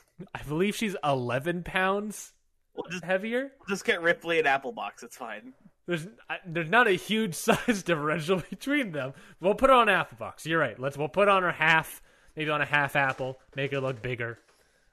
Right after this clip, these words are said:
Speaker 2: Um, just really get for, go for it. But, uh, yeah, uh, Morgan, Li-, Ripley kinda falling apart here. Ripley saying that she wants out of their arrangement, whatever that means.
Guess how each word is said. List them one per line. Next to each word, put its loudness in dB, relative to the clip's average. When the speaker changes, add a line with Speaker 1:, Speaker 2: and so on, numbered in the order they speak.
Speaker 2:
Um, -6
just -8
really -2
get -6
for, -12
go -6
for -14
it. -16
But, -4
uh, -2
yeah, -6
uh, -8
Morgan, 0
Li-, -4
Ripley 0
kinda -2
falling -2
apart -2
here. 0
Ripley -4
saying -4
that -10
she -2
wants -4
out -4
of -6
their -4
arrangement, -8
whatever -4
that -6
means. -16